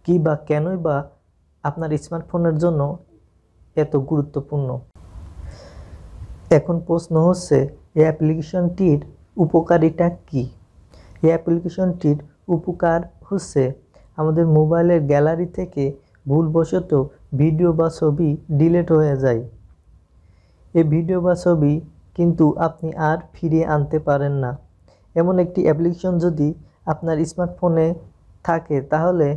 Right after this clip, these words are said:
আপনার ছবি আবার পুনরায় ফিরিয়ে আনতে পারবেন।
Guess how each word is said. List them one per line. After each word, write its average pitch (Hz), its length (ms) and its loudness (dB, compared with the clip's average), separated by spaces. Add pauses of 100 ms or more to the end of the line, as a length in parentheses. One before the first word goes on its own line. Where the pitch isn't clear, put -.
(380)
আপনার 160 280 -2
ছবি 170 400 2
আবার 151 260 2
পুনরায় 156 580 0 (280)
ফিরিয়ে 160 340 2
আনতে 151 300 0
পারবেন। 131 420 -4